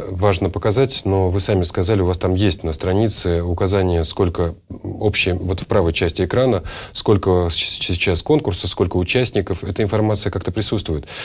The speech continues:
Для меня было бы важно, ну, мне кажется, это важно, чтобы, эм, как, пока он еще не авторизован, пока он новый, чтобы,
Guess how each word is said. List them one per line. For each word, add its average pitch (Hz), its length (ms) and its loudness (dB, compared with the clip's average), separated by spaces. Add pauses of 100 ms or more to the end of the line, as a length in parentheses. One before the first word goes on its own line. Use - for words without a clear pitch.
(240)
Для 101 140 4
меня 151 240 6
было 127 300 4
бы 110 120 4
важно, 92 400 2 (320)
ну, 101 140 -2
мне 110 440 0
кажется, 95 320 2
это 90 140 0
важно, 76 340 0 (400)
чтобы, 131 680 4
эм, 107 400 2
как, 104 220 -2
пока 117 200 0
он 117 80 4
еще 104 180 2
не 107 80 4
авторизован, 98 560 2
пока 90 240 -2
он 85 180 2
новый, 113 440 4 (440)
чтобы, 107 560 4